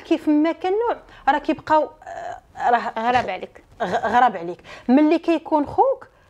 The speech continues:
Speaker 1: ملي كيكون خوك او راجلك، راه كتحسي براسك راك بحال اللي كنتي غير خارجه مع العائله وجايه، وجايه راجعه، ما كيبقاش حتى راجلك كل ساعه تليفونات فينك ساليتي،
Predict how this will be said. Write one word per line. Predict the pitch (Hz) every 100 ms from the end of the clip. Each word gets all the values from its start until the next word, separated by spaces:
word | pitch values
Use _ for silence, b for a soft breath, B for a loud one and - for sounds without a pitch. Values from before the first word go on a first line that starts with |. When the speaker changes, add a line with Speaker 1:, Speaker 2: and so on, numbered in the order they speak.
| _
Speaker 1:
ملي | 226 247 254
كيكون | 262 269 - 254
خوك | - 269 254 -
او | 240
راجلك، | 262 262 254 466 - B B -
راه | 262
كتحسي | 269 285 - - 294
براسك | 277 285 277 370 - - B -
راك | 392
بحال | 339 - 370
اللي | 381
كنتي | 359 330
غير | 320 415
خارجه | - 330 240 294
مع | 254
العائله | 294 240 254 277 311 403 - -
وجايه، | 247 240 262 247 -
وجايه | 226 226 226
راجعه، | 208 185 175 B B B
ما | 233 294
كيبقاش | 294 320 - 285 -
حتى | -
راجلك | 320 320 220 359 - -
كل | - 247
ساعه | 240 233 233
تليفونات | - 247 240 240 233 -
فينك | - 262 233 233
ساليتي، | - 233 214 -